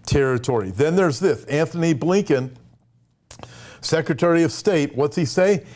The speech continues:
He calls sabotage attacks on Nord Stream pipelines a tremendous opportunity. As you continue reading about what he actually said in the, uh, when he was speaking,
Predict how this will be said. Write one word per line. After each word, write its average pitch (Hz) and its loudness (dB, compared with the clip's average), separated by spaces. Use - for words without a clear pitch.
He 175 0
calls 170 0
sabotage 180 -2
attacks 170 -2
on 135 0
Nord 160 0
Stream 170 -4
pipelines 160 -2
a 143 0
tremendous 156 -2
opportunity. 151 0
As 139 0
you 160 2
continue 196 0
reading 160 0
about 147 -2
what 139 0
he 165 -2
actually 165 -2
said 175 0
in 143 -2
the, 131 0
uh, 131 2
when 147 -2
he 151 0
was 139 0
speaking, 135 -2